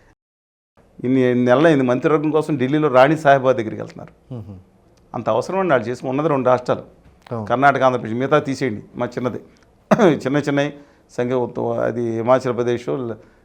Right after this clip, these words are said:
Speaker 1: తర్వాత జార్ఖండ్ లాంటివి ఉండొచ్చు, పంజాబ్ కూడా వెళ్ళిపోయింది కదా. ఈ నేపథ్యంలో ఆలోచించుకోవాలండి వాళ్ళు.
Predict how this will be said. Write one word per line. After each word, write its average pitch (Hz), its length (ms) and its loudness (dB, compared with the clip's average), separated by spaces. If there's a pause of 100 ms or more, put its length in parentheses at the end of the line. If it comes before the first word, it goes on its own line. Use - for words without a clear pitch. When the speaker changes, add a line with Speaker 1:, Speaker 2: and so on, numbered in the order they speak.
(160)
Speaker 1:
తర్వాత 123 360 4
జార్ఖండ్ 123 720 4
లాంటివి 120 540 0 (380)
ఉండొచ్చు, 123 360 -2 (180)
పంజాబ్ 120 280 -2
కూడా 120 120 -6
వెళ్ళిపోయింది 110 320 -8
కదా. 82 160 -10 (540)
ఈ 110 60 -4
నేపథ్యంలో 135 760 2 (580)
ఆలోచించుకోవాలండి 120 720 -4
వాళ్ళు. - 360 -18